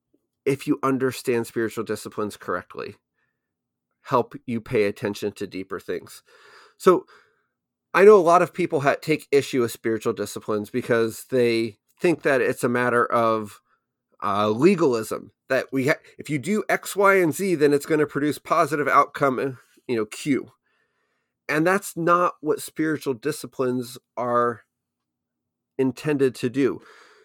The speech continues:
Spiritual disciplines are intended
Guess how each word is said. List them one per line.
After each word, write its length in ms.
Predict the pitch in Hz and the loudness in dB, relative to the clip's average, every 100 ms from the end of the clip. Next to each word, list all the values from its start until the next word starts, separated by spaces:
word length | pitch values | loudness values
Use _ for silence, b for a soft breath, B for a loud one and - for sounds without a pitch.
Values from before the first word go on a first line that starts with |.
| b | b
Spiritual 600 | - - - 180 208 190 | -20 -16 -4 -2 0 -2
disciplines 680 | 131 170 - 147 147 139 135 - | -4 -4 -6 -2 0 0 -2 -6
are 280 | 123 127 123 - _ _ _ _ | 0 0 -2 -10 _ _ _ _
intended 680 | 147 - - 202 180 147 | -4 -2 -2 -2 2 0